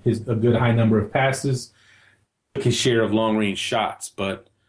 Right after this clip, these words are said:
you know, it, it wasn't one of his, one of his, like, signature games.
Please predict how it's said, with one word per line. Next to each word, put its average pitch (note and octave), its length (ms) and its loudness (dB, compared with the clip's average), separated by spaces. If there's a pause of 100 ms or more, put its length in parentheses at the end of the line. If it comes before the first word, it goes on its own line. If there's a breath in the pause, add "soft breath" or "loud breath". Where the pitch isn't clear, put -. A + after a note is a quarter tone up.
(440)
you A2 180 -2
know, F#2+ 320 -8
it, - 480 -10
it D3 80 2
wasn't D#3 280 4
one D3+ 120 2
of B2 100 -2
his, B2 320 -4
one D3 180 -2
of B2+ 100 -2
his, C3 360 -4
like, A#2+ 180 0
signature A2+ 720 -6
games. - 560 -20